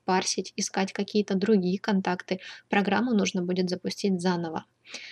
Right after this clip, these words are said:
Далее мы с вами переходим в папку, в которой была установлена программа. И видим, здесь у нас появилась папочка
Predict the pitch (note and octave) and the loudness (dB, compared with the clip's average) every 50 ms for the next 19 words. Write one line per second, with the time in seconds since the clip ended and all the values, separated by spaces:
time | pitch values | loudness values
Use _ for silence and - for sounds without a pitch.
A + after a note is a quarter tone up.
0 | - - _ _ - G3 A3 G3+ F#3+ F3 E3+ E3+ F3 G3 B3+ - - C4+ B3+ B3+ | -20 -20 _ _ 6 6 6 6 6 2 0 2 2 4 4 4 2 0 0 2
1 | B3+ A#3+ A3+ - A3 A3 G#3 - A#3 A3 A3 G#3 G#3 - - _ A3+ G3 B3+ C4 | 2 2 2 2 0 0 2 2 2 2 2 0 0 -4 -2 _ 2 2 2 2
2 | - - - D4 C#4+ - _ _ - G3 - - G#3 G3 F3 E3+ F#3 F#3 F3+ G3 | -2 -2 -2 0 0 -4 _ _ -6 -4 0 0 0 0 0 0 -2 0 0 0
3 | A#3 - _ - - - - G3+ F#3+ F#3 F#3 G3 G#3 G#3 G3+ F#3+ - - F#3+ F#3 | 0 -2 _ -8 -10 -4 -2 0 0 2 2 2 2 2 0 -2 -2 -4 -2 0
4 | F#3+ F#3+ F#3 F3+ F3+ F3 E3+ E3 - _ - - G#3+ G3+ G3+ F#3+ F3 F3 F#3+ G3 | 0 0 0 -2 -2 -4 -6 -10 -14 _ 0 2 4 6 6 4 4 0 -2 -4
5 | G#3 - _ - - - - - - _ A3 G3 G3 G3+ G3+ F#3+ G#3+ A#3+ - - | -6 -8 _ -20 -20 -20 -20 -20 -6 _ -2 0 2 4 4 4 4 2 -2 -8
6 | _ _ G#3+ G3+ F3+ E3+ F3+ G#3+ - - - - A3+ G#3 G3+ G3 G#3+ A#3 G#3+ F#3+ | _ _ 0 2 2 0 0 -2 -2 -4 -2 0 0 2 2 2 2 2 2 0
7 | F#3+ - - - - E3 - F#3 F#3 - - - B3+ C4 | -2 -4 -4 -4 -4 -2 -2 -2 -4 -4 -2 -4 -6 -6